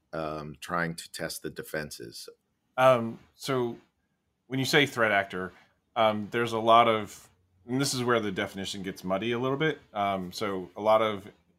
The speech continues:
Speaker 2: people think that a red team is supposed to simulate, um, real threat actors,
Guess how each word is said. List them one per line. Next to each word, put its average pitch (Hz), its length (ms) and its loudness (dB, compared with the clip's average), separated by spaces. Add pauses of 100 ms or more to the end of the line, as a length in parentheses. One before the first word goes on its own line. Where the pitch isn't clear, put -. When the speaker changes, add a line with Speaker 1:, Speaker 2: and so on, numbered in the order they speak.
Speaker 2:
people 107 260 -8
think 98 340 -10
that 90 240 -4
a 95 60 -6
red 98 180 -6
team 98 180 -8
is 92 80 -8
supposed - 280 -12
to 90 80 -12
simulate, 98 720 -8 (600)
um, 87 240 -2
real 101 220 -2
threat 98 300 -2
actors, 95 560 -2